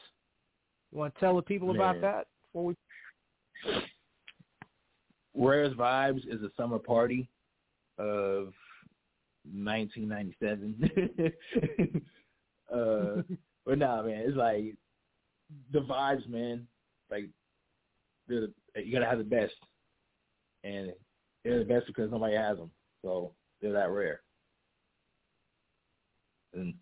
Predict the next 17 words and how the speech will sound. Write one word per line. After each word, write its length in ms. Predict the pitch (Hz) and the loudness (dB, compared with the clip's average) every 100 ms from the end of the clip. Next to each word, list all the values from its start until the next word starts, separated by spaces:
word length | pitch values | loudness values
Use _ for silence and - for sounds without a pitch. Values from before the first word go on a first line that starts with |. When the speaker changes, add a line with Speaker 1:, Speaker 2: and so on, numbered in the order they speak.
| - | -10
Speaker 2:
they're 420 | - 80 85 85 - - | -4 -2 -2 -2 -6 -6
Rarest 260 | - 87 85 | 0 0 0
Vibes. 300 | 82 80 - - | -4 -6 -10 -10
<laughs> 560 | - - 262 185 - | -4 2 2 2 2
I, 220 | - 123 - | 0 -2 -4
I 40 | - | -6
don't 160 | 165 | -6
know. 160 | 180 208 - | -10 -8 0
<laughs> 540 | 302 - 214 165 - 143 | 0 2 -2 -4 -8 -8
It's 180 | - 147 | -4 -2
a 40 | 143 | 0
dope 200 | 135 135 | 0 0
song. 200 | 131 85 226 - 226 196 | -2 2 0 0 -4 -4
Hope 160 | 220 120 | -4 -2
you 80 | 113 | -4
enjoy 240 | 117 87 - _ _ _ - - - - | -4 -8 -10 _ _ _ -20 -20 -2 -2
it. 400 | - - 185 | 0 0 0